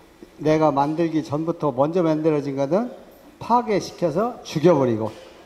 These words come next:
나머지 내가 무왕을 만든 이후부터 발생한 왕대를 나중에 동시에 나오기 때문에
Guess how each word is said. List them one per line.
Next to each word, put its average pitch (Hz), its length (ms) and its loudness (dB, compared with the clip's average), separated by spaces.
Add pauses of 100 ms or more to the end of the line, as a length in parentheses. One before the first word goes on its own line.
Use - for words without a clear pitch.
(180)
나머지 147 720 0
내가 139 340 0
무왕을 143 460 -2
만든 143 400 -4
이후부터 180 720 -2
발생한 160 580 -4
왕대를 143 680 0 (340)
나중에 131 440 -2
동시에 175 720 0
나오기 151 440 2
때문에 131 420 0